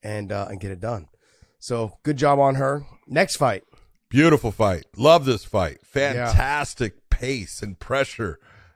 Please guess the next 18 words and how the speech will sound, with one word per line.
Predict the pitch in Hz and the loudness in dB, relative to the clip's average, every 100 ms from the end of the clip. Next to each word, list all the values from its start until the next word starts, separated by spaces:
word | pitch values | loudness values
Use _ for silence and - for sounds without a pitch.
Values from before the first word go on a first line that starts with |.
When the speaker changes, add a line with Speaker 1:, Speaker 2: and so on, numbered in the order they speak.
| - | -10
Speaker 2:
and | 101 90 | -8 2
both | 120 131 | 4 4
guys | - 113 101 | 0 -2 -2
going | 110 110 104 | -2 -2 0
after | 107 110 90 | -2 -4 -6
it. | 87 | -10
Saeed | - 117 131 139 | -4 -2 0 0
Nurmagomedov | 113 110 117 117 104 113 117 110 - _ _ _ _ _ | 0 0 0 0 0 2 2 0 -2 _ _ _ _ _
going | 120 123 - | -2 2 4
Speaker 1:
No, | |
no, | - | 4
Speaker 2:
up | |
Speaker 1:
you | 156 | 2
skipped | - 220 | 2 2
Speaker 2:
against | 214 | 4
Speaker 1:
one. | 165 131 95 | 2 2 -2
Skipped | - 165 135 | -8 -10 -8
one. | 123 98 | -8 -10